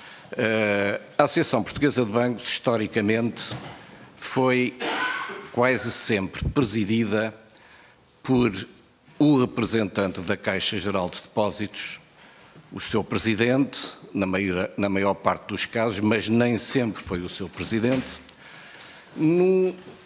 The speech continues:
num contexto em que a Associação Portuguesa de Bancos tinha um secretário-geral que era propriamente o executivo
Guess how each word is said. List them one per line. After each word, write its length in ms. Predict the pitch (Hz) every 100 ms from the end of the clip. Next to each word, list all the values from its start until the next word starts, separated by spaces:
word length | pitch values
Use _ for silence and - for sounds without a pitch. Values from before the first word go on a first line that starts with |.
| - - - - - -
num 380 | 196 156 151 139
contexto 1000 | - 143 131 - 143 135 135 - - 143 - -
em 200 | 127 123
que 180 | -
a 60 | 123
Associação 440 | 113 143 120 131
Portuguesa 520 | 101 - 107 120 98 110
de 100 | 101
Bancos 560 | 107 101 90 - - -
tinha 440 | 135 120 110 107 - - -
um 200 | 156 147
secretário-geral 1200 | - 139 - 117 - 123 110 104 87 104 98 92
que 160 | -
era 140 | 107 101
propriamente 1040 | - 123 127 - 104 107 98 98 90 -
o 80 | 101
executivo 760 | 107 - - 95 - 101 73